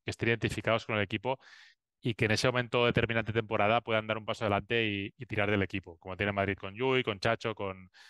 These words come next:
con Rudy, ¿no? Un poco, mm, el, el esquema ese, ¿no? O, por ejemplo, Unicaja, ¿no? Que tiene, no sé, pues, eh, Alberto Díaz, tiene Darío Brizuela, ¿no? Son jugadores que llevan tiempo allí ya, que se sienten seguramente más identificados y que tiran un poco del equipo, ¿no? Y yo creo que ese carácter le hace falta al Barça para,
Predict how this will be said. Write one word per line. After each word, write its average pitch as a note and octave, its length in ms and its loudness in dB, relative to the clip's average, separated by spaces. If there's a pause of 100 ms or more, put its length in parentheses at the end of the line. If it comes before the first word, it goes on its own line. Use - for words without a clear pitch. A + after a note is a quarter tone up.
(360)
con F#2+ 180 -12
Rudy, A#2+ 340 4
¿no? A2 200 0
Un G2+ 60 -10
poco, A2+ 360 -4 (160)
mm, G2+ 540 -16
el, G2+ 240 -2
el G#2 160 2
esquema A#2+ 440 0
ese, B2 200 0
¿no? A#2+ 320 2
O, F#2+ 60 -6
por F#2+ 80 -8
ejemplo, A2 200 -6
Unicaja, G#2 380 0
¿no? B2 100 -4
Que A#2 80 -6
tiene, G2 200 -6
no F#2+ 60 -8
sé, - 120 -8
pues, F#2 160 -14
eh, F2 120 -6
Alberto F2+ 360 -4
Díaz, A2+ 340 4
tiene G2 380 -6 (360)
Darío G#2 240 0
Brizuela, A2+ 500 2
¿no? A2 120 -4
Son F#2+ 120 -12
jugadores G#2+ 360 -2 (600)
que A2 80 0
llevan A#2+ 180 2
tiempo B2+ 240 0
allí C3+ 220 4
ya, C#3 180 4
que A#2+ 120 -4
se F#2 60 -12
sienten A2+ 200 -6
seguramente A#2+ 360 -2
más A2 140 -6
identificados A#2+ 640 -2 (640)
y A2+ 140 -4
que A2+ 100 -2
tiran A#2+ 240 2
un A#2+ 100 -8
poco A2 200 -2
del G#2 100 4
equipo, F#2 320 -4
¿no? G2+ 160 -8
Y G2+ 60 -8
yo F2 100 -6
creo G2+ 160 -4
que G2 60 -2
ese A2 140 -2
carácter A2 460 2
le G2+ 100 2
hace F#2+ 120 -2
falta F#2 220 -2
al F2+ 40 -4
Barça F#2 240 -4
para, F2 400 -4